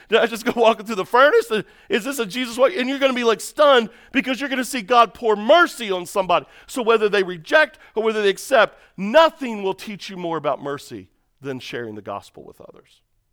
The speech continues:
And so I think a novel approach to teach our hearts about mercy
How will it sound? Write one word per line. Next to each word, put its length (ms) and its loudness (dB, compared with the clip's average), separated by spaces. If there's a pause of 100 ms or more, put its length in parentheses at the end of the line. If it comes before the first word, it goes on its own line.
(2250)
And 100 -20
so 100 -12
I 60 -8
think 220 -16
a 60 -10
novel 360 -8
approach 560 -10 (520)
to 100 -20
teach 240 -18
our 80 -8
hearts 320 -8
about 180 -14
mercy 460 -14